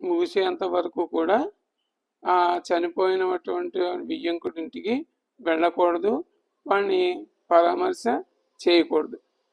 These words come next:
పదకొండు రోజులు అయిపోయిన తర్వాత, కార్యక్రమం అంతా అయిపోయిన తర్వాత, అప్పుడు మంచి రోజు చూసుకుని ఈ వియ్యంకుడు వెళ్ళి అక్కడ పలకరించవచ్చు. అలాగే పది, పదకొండు, పన్నెండు రోజులకి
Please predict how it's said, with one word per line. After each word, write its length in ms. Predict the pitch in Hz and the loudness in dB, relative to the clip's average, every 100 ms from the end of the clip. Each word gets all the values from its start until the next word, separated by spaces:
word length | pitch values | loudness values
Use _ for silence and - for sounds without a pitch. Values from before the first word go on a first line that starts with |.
| _ _ - | _ _ 2
పదకొండు 420 | 160 170 208 214 | 2 2 0 4
రోజులు 320 | 220 226 214 | 4 4 2
అయిపోయిన 400 | 180 175 190 196 | 0 0 -2 -2
తర్వాత, 440 | 190 180 180 - 214 | 0 0 -2 -2 0
కార్యక్రమం 760 | 180 160 165 - 185 185 180 | 4 4 2 -4 -4 -2 -2
అంతా 320 | 165 170 175 | -4 -2 0
అయిపోయిన 420 | 160 156 170 165 156 | 0 -2 -4 -4 -2
తర్వాత, 720 | 170 160 175 185 226 170 160 - _ _ - | -2 0 -2 2 4 4 0 -8 _ _ -2
అప్పుడు 640 | - - 220 330 175 180 - _ _ _ - | -2 0 2 4 2 0 -6 _ _ _ -4
మంచి 360 | 170 170 175 | -2 -2 -2
రోజు 240 | 196 208 208 190 | 2 0 0 -4
చూసుకుని 720 | 185 - 220 220 185 175 180 - _ - | -6 -6 -4 0 0 0 -2 -10 _ -6
ఈ 160 | 190 | -2
వియ్యంకుడు 520 | 170 170 180 185 190 | 0 2 0 -2 -8
వెళ్ళి 440 | 175 165 170 214 277 _ _ _ - | -6 -6 -4 -6 -6 _ _ _ -2
అక్కడ 440 | 175 175 190 285 - _ _ - | -2 2 0 0 -6 _ _ 4
పలకరించవచ్చు. 920 | 170 165 165 165 - 165 - - 180 - _ _ _ - | 6 6 2 -4 -4 -6 -6 -10 -12 -12 _ _ _ 0
అలాగే 560 | 185 226 214 196 185 190 _ _ _ _ 226 | 4 6 6 6 4 0 _ _ _ _ 6
పది, 320 | 170 220 240 | 8 6 4
పదకొండు, 760 | 233 214 208 214 214 208 214 - | 6 6 6 2 2 2 0 2
పన్నెండు 420 | 190 190 196 196 | 0 0 -2 -2
రోజులకి 920 | 190 190 190 202 - 185 175 180 | -2 -2 -4 -8 -6 -2 0 -2